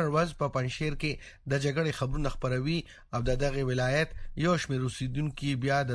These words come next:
دواړو غاړو پر دعوو شکمن دي. د پنجشیر یو اوسیدونکي چې مخکې پولیس وو، ویلي چې دواړه غاړې د پنجشیر د جګړې په اړه ګنګوسې او پراپګنډې خپروي. نوموړي ویلي د هرې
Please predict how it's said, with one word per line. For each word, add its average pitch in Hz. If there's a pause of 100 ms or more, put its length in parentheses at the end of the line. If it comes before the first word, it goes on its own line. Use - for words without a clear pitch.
دواړو 139
غاړو 135
پر 127
دعوو 135
شکمن 139
دي. 135 (520)
د 120
پنجشیر 131
یو 127
اوسیدونکي 147 (340)
چې 147 (100)
مخکې 170
پولیس 165
وو، 170 (200)
ویلي 165
چې 135 (100)
دواړه 151
غاړې 147
د 135
پنجشیر 135
د 127 (100)
جګړې 131
په 120
اړه 147 (340)
ګنګوسې 131 (120)
او 131
پراپګنډې 127
خپروي. 131 (420)
نوموړي 131
ویلي 147 (300)
د - (140)
هرې 170